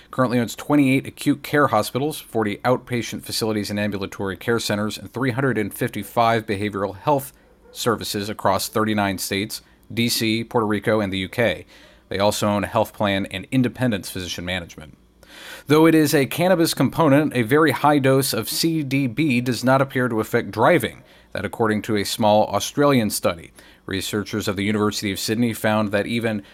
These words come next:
fifteen hundred milligrams, the highest daily medicinal dose of cannabidiol tested, did not seem to affect participants' thinking or driving skills when tested in a driving simulator.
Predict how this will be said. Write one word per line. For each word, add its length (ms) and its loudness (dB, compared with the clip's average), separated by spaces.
fifteen 560 -2
hundred 420 0
milligrams, 680 -2
the 80 -6
highest 540 -2
daily 300 -2
medicinal 540 -4
dose 320 -4
of 180 -10
cannabidiol 880 2
tested, 580 0
did 200 2
not 320 2
seem 360 -2
to 120 -2
affect 320 -2
participants' 560 -4
thinking 300 -6
or 60 -2
driving 340 4
skills 420 -4
when 120 -6
tested 340 -4
in 80 -2
a 80 -2
driving 360 -2
simulator. 580 -2